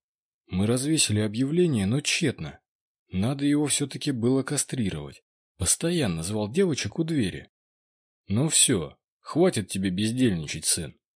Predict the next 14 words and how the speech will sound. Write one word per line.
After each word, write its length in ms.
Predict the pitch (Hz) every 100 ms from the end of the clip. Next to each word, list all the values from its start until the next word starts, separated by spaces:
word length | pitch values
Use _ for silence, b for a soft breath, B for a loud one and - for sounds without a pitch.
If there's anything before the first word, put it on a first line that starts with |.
| _ _ _ -
сказал 480 | - - 90 135 165
суровый 560 | - 113 139 123 123
отец. 520 | 120 - 113 - - - _ _ _ _ _ _ _ _ -
«Пора 260 | 95 143
тебе 280 | 147 127 127
на 120 | 120
работу 440 | 110 107 143 180 95
устраиваться. 840 | 87 - 101 85 76 - - - _ _ _ _ _ _
Вот 300 | 90 90 92
оправишься 800 | 92 131 160 135 95 - 71 - _ _ _
и 100 | -
сразу 400 | 101 156 160 147 156
на 140 | 160
поиски. 640 | - 160 90 - - -